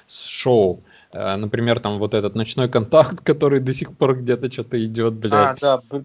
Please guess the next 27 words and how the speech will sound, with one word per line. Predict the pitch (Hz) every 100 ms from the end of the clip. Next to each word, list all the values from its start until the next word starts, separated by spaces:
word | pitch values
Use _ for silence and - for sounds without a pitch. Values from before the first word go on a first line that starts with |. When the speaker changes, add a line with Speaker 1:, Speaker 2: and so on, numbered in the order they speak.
| _
Speaker 2:
бред. | 131 139 135 - _ _
Хотя | 156 113 180
Speaker 1:
Вот, | 170
Speaker 2:
вроде | 208 214
Speaker 1:
вот. | 185
Speaker 2:
он | 175
и | 170
не | 165
сказать, | - 156 165 165
что | 147
плохой, | 135 131 - 156
но | 143
почему | - 120 -
Speaker 1:
Да, | 139 170 104 -
Speaker 2:
там? | -
Speaker 1:
но, | 113 151 151 - _ _ -
ну, | 135 120
там | 165 165
нужно | 156 160 156
сразу, | - 156 156 123 107
типа, | 120 120
они | 120
сразу | 127 139 135
большой | 117 113 - 120
бюджет | 110 101 165 -
туда | 143 117
вбухали, | 110 127 - 104